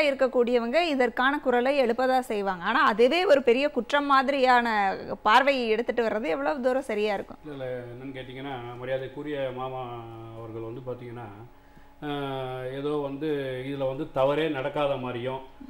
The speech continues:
Speaker 2: இதை வந்து பாத்தீங்கன்னா யாரோ வந்து raise பண்ற மாதிரியும்னு சொல்லி சொல்றார்.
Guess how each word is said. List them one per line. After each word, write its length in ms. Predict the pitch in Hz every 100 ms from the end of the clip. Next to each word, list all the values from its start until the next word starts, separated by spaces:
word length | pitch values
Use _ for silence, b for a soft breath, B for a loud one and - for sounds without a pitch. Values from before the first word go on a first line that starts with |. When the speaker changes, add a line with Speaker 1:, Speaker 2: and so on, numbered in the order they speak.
| - 175
Speaker 2:
இதை 180 | 175
வந்து 220 | 165 180 190
பாத்தீங்கன்னா 920 | 170 165 156 151 185 180 160 143 139
யாரோ 260 | 151 156
வந்து 240 | 170 160 151
raise 260 | 143 151 170
பண்ற 220 | 139 135
மாதிரியும்னு 400 | 127 123 156 170
சொல்லி 200 | 147 123
சொல்றார். 280 | 135 127